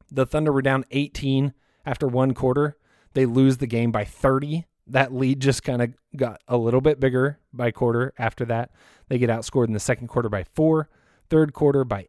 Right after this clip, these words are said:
eight, and they go even in the fourth quarter. And listen, the Nuggets are good. The Nuggets are good.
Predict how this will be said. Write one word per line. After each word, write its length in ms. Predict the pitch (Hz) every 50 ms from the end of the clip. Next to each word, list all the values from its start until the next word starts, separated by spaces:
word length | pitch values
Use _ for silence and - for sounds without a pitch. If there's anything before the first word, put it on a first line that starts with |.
| _ _ -
eight, 320 | 151 147 143 127 - - - _ _ _ _ _ _ _ _ _ _ _ _ _
and 140 | - 123 123
they 80 | 117 107
go 260 | 113 113 110 113 - - _ _ _ _
even 480 | 139 139 135 120 113 107 101 101 101 - _ _ _ _ _ -
in 120 | 127 127
the 80 | 110 101
fourth 260 | - 127 117 113 -
quarter. 380 | - 123 113 107 104 101 - _ _ _ _ _ _ _ _ _ _ _ _ _ _ _ _ _ _ _ _ _ _ _ _ _ _
And 100 | 214 214
listen, 320 | 240 247 - - 139 127 127
the 80 | 135
Nuggets 360 | 170 233 269 262 247 202 - 170
are 80 | 143
good. 420 | 117 107 131 139 135 107 95 87 - - - - - - _ _ _ _ _
The 120 | 160 170 233
Nuggets 320 | 285 262 247 269 226 -
are 80 | 302 277
good. 460 | 233 - 330 311 202 123 104 - -